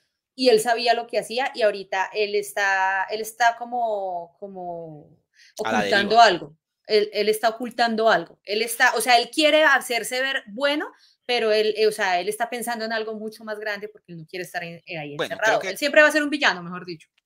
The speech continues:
Speaker 2: Sí,
Speaker 1: No
Speaker 2: claro,
Speaker 1: lo
Speaker 2: él
Speaker 1: creo
Speaker 2: siempre,
Speaker 1: como
Speaker 2: eso,
Speaker 1: tan
Speaker 2: eso es lo que, eso es lo que yo mismo te iba a decir. Él, o sea, él es un villano, o sea, el
Speaker 1: Ajá.
Speaker 2: villano, él sí fue soldado, sí, puede que haya tenido, pero él ya es villano, o sea,
Speaker 1: Ujú.
Speaker 2: independientemente de lo que haga.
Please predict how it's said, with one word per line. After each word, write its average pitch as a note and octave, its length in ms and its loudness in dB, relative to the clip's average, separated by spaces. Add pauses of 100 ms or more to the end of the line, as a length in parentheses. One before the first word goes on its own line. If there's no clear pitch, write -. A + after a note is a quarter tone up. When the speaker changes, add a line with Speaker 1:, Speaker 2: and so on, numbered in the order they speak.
Speaker 2:
Sí, - 220 -2
Speaker 1:
No A3+ 120 2
Speaker 2:
claro, A#3+ 80 6
Speaker 1:
lo A#3 40 4
Speaker 2:
él - 40 0
Speaker 1:
creo B3 220 8
Speaker 2:
siempre, - 0 -
Speaker 1:
como B3 220 2
Speaker 2:
eso, - 20 6
Speaker 1:
tan F3 320 2
Speaker 2:
eso E3+ 360 2
es F3+ 120 -8
lo F#3 80 -8
que, - 300 -10
eso B2+ 200 -8
es D3 40 -14
lo D#3 60 -12
que C#3 120 -16
yo B2+ 80 -10
mismo B2 240 -14
te C#3+ 100 -12
iba A2 140 0
a - 20 2
decir. G2+ 280 -6
Él, E2 100 -10
o - 20 -6
sea, E2 200 -2
él A#2 120 -2
es F#3+ 100 -4
un G3+ 120 -14
villano, F3+ 400 -4
o - 20 -16
sea, - 160 -14
el G3 120 -2
Speaker 1:
Ajá. F3+ 200 0
Speaker 2:
villano, D#3+ 540 -2 (480)
él B2+ 180 -6
sí - 240 0
fue F#3+ 160 -6
soldado, D#3 480 -2
sí, G#2+ 240 -6
puede G2+ 220 -10
que A#2 240 -10
haya F#2+ 240 -4
tenido, G#2 360 -12 (320)
pero D3 200 -4
él D#3 100 -4
ya F3 140 -2
es D3+ 80 -10
villano, D3+ 320 -10 (100)
o - 40 -20
sea, E2+ 240 -20 (160)
Speaker 1:
Ujú. B2+ 460 -6
Speaker 2:
independientemente C3+ 420 -12
de C3 60 -10
lo C3 80 -12
que F#2+ 200 -12
haga. - 200 -14